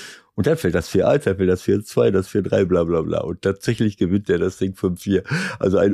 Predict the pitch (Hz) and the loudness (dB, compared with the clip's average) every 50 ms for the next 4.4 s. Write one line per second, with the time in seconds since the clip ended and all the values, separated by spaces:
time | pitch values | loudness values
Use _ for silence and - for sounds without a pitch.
0 | - _ - 135 131 143 143 143 147 - - - 120 120 117 - - - 101 101 | 0 _ 2 2 4 4 4 0 -2 -6 -4 -2 -2 -2 -2 -4 -2 2 2 4
1 | 101 98 95 95 98 - - - - - 92 90 92 90 87 - 73 78 82 76 | 4 4 4 2 2 -2 -6 -10 -6 -2 0 0 0 0 0 -2 -2 -2 -2 -2
2 | - - 104 - - 113 110 120 120 120 - - - 110 - - - 85 90 104 | -2 -4 0 0 0 0 2 0 0 0 -2 -4 -4 -4 -4 0 0 2 2 2
3 | 107 - _ _ - - - - - - - - _ _ - 104 87 82 85 90 | 0 -2 _ _ -18 -16 -14 -12 -12 -14 -16 -18 _ _ -6 -4 0 0 2 2
4 | 90 95 92 95 90 85 78 76 | 2 2 2 4 2 2 0 -2